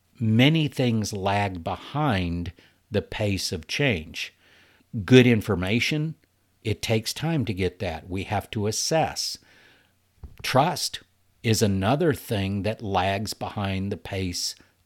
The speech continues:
of change, the pace of trust,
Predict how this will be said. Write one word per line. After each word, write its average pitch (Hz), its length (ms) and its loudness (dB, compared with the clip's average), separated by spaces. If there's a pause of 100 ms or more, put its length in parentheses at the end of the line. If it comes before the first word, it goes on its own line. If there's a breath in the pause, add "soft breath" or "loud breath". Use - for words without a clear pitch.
of 104 160 -4
change, - 600 -2 (340 loud breath)
the 101 100 -4
pace 107 380 -2
of 87 100 -6
trust, - 520 0